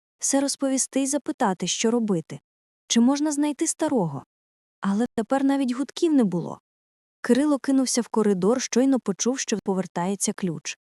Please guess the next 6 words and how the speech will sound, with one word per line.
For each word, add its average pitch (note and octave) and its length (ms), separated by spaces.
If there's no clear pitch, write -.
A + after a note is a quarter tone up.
Першою B3+ 400
з G3 60
роботи G3+ 420
прийшла G3 440
мати. D#3+ 420
"Мамо, B3+ 440